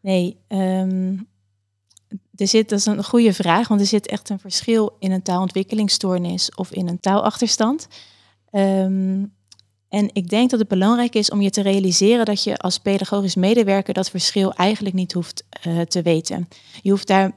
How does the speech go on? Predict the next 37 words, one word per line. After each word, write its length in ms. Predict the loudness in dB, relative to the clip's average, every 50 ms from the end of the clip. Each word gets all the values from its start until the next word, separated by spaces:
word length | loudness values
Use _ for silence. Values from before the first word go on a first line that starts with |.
| _ -20 -14 -6
uiteindelijk 520 | -4 -4 -2 2 4 4 6 6 4 4
zal 140 | 4 4 4
die 100 | 4 4
diagnose 560 | 4 4 2 2 2 4 4 4 4 2 0
gesteld 400 | -2 -2 -2 0 2 2 2 2
worden 240 | 2 2 2 2 2
en 60 | 2
lo-, 180 | 2 0 0 0
door 240 | -2 -2 -2 0
een 80 | 0 0
logopedist 640 | 0 0 -2 -4 -6 -6 0 2 2 2 2 0
en 60 | -2 -2
eventueel 460 | -4 -4 -4 -4 -2 0 0 0 0
door 180 | 0 0 0
het 160 | -2 -2 -2 0
team 220 | 2 2 2 2
daaromheen. 640 | 2 0 -2 -2 0 0 0 0 0 0 -2 -4 -6 _ _ _ _ _ -20 -20 _ _
Ehm, 480 | -10 -4 -2 0 0 0 0 0 -2 -4 -6 _ _ -14 -6
wat 160 | 0 0 0
belangrijk 440 | 2 2 2 4 4 4 4 4 4
is 220 | 2 2 2 0 -2
als 320 | 0 0 0 0 -2 -2
pedagogisch 480 | -2 -2 -2 -2 -2 -2 -2 -2 -2 -2
medewerker 720 | 0 2 2 2 2 2 2 2 0 0 -2 -4 -6 -4
is 160 | -4 -6 -4
vooral 460 | -6 -4 -2 0 0 0 0 -2 -4
dat 200 | -4 -6 -6 -4
je 80 | -6 -8
op 100 | -6 -6
de 80 | -4
hoogte 340 | -2 0 0 -2 -2 -4 -6
bent 220 | -4 -2 -2 -2 -2
van 140 | -2 -2 -2
bijvoorbeeld 340 | -2 -4 -4 -6 -4 -2
die 100 | 0 2
minimale 440 | 4 4 4 4 4 2 0 -2 -2
spreeknormen. 840 | -4 -6 -4 -2 0 0 0 2 2 2 4 4 4 2 2 0 -2